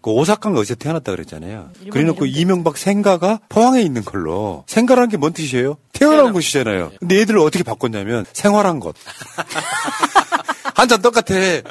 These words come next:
Speaker 2: 스기야마 아키히로.
Speaker 1: 어, 그, 그 이명박이 일본한테 뭐 또 독도 문제 이야기하다가 그 뭐 일본에서 막 먼저 설레발을 치니까 했던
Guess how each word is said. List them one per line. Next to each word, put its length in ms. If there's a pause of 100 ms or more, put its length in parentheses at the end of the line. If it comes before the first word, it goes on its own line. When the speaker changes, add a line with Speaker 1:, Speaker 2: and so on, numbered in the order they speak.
(680)
Speaker 2:
스기야마 640
아키히로. 540
Speaker 1:
어, 440 (100)
그, 100
그 140
이명박이 760
일본한테 800
뭐 300
또 200
독도 480
문제 320
이야기하다가 640 (300)
그 100
뭐 140
일본에서 380
막 200
먼저 180
설레발을 420
치니까 380
했던 400